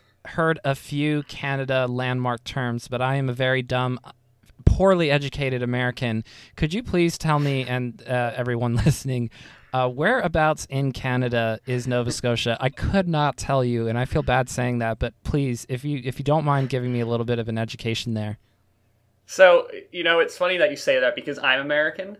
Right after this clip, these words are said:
Speaker 2: I, I'm not from here. I'm, <laughs> I'm from North Carolina. Um, <laughs> but Nova Scotia is, uh, part of Atlantic Canada. It makes up four provinces that are Atlantic Canada, which is New Brunswick,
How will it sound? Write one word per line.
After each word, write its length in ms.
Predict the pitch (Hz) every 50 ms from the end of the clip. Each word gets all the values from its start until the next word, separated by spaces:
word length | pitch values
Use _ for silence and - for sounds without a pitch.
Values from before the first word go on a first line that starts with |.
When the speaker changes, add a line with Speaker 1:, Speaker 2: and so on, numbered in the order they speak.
| _ _ -
Speaker 2:
I, 220 | 143 - - 147
I'm 100 | 151 151
not 220 | 156 143 139 139 -
from 240 | - 131 127 127
here. 300 | 131 135 135 139 156 - - _ - -
I'm, 260 | 151 151 151 180 196 -
<laughs> 40 |
I'm 380 | 214 226 - 196 - 160 156 160
from 240 | - 190 180 170 143
North 240 | 139 143 147 143 -
Carolina. 540 | 170 143 127 123 123 123 123 131 139 147 - - - - - - - - _ _ -
Um, 580 | 147 143 139 139 131 127 123 123 123 131 143 - _ _ _ _
<laughs> 560 | _ _ _ _ _ - 180 - - - - - 269 247 247 - 247 - - - - - - - -
but 240 | 151 160 160 160
Nova 240 | 170 185 196 180 190 190
Scotia 560 | - - 165 156 160 160 - 151 139 131 -
is, 240 | - 139 135 127 123
uh, 400 | 135 127 123 120 120 120 123 - - _ _ _ _ _ _ _ _ _ _ -
part 220 | - 147 139 139
of 180 | 139 131 127 -
Atlantic 600 | - 135 - 135 123 123 127 - 151 135 - -
Canada. 500 | 160 151 151 156 165 175 190 202 196 - _ _ _ _ _ _ _ -
It 120 | 127 -
makes 240 | 139 131 127 - -
up 280 | 135 135 135 - - - _ _ _ _ _
four 300 | _ - - 131 131 127
provinces 600 | 127 135 123 120 120 123 127 127 - 135 123 -
that 120 | 135 127
are 100 | 123 120
Atlantic 420 | 117 117 117 117 117 117 135 - -
Canada, 440 | - 127 123 120 127 127 135 135 131
which 200 | 120 117 - -
is 260 | 113 117 - - -
New 160 | 131 120 120
Brunswick, 680 | 120 120 120 113 117 120 - 143 139 143 143 - _ _